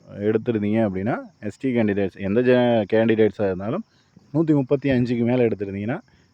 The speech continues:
வேலூர் டிஸ்ட்ரிக்ட்ல வாய்ப்பு இருக்கு. பி சி பொறுத்தளவுக்கு நூத்தி இருபத்தி அஞ்சு plus வந்து வரும். எம் பி சி பொறுத்தளவுக்கு நூத்தி இருபது plus வரும். எஸ் சி பொறுத்தளவுக்கு நூத்தி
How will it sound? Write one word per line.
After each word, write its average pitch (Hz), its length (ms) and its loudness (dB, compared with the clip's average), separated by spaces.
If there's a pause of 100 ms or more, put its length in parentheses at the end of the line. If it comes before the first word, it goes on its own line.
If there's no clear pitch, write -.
(140)
வேலூர் 135 260 6
டிஸ்ட்ரிக்ட்ல 104 400 -4
வாய்ப்பு 101 320 -2
இருக்கு. 85 200 -6 (1600)
பி 127 240 0
சி 165 200 -4
பொறுத்தளவுக்கு 117 520 2
நூத்தி 131 260 -2
இருபத்தி 127 420 2
அஞ்சு 110 280 2
plus 104 320 0
வந்து 101 340 -4
வரும். 90 260 -6 (1800)
எம் 123 240 2
பி 156 120 4
சி 143 160 0
பொறுத்தளவுக்கு 110 720 2
நூத்தி 127 380 0
இருபது 120 380 4
plus 98 320 -4
வரும். 95 260 -6 (1900)
எஸ் 113 240 -2
சி 160 120 2
பொறுத்தளவுக்கு 123 580 2
நூத்தி 135 340 -2